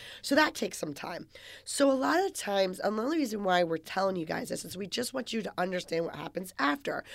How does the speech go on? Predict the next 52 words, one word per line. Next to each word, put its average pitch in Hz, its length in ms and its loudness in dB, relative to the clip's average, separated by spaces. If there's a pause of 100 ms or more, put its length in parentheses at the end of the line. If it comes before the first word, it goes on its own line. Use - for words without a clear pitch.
(120)
So - 160 0
a 240 40 2
lot 254 160 0
of 392 80 -2
times 202 400 -2
couples 190 440 -2
will 196 100 -4
say 160 260 0
to 160 180 -4
us, 156 220 -4 (360)
"Hey 302 200 4
guys, 160 420 2 (240)
can 254 160 2
I 247 140 6
just 262 520 2
get 311 220 2
one 196 320 -2
picture - 340 -2
for 170 160 -4
my 160 240 -2
thank - 280 -6
you 170 80 -4
card?" 151 400 -6 (560)
What 247 300 2
they 269 140 6
need 285 180 2
to - 100 -2
understand 220 640 0
is, 170 280 -2 (920)
"I 269 460 10 (380)
would 208 240 0
love 175 380 12
to 156 100 -6
give 147 140 -4
you 147 100 -2
one 185 200 -2
picture - 320 -4
for 165 100 -4
your 151 80 -2
thank 160 200 -6
you - 60 -18
card, 170 260 2
and 185 100 2
I'm 185 100 0
here - 200 -4
to 226 80 -2
service 196 420 -2
you 196 80 -4
guys, 160 280 0
so - 160 0
of 190 120 -4
course 254 360 0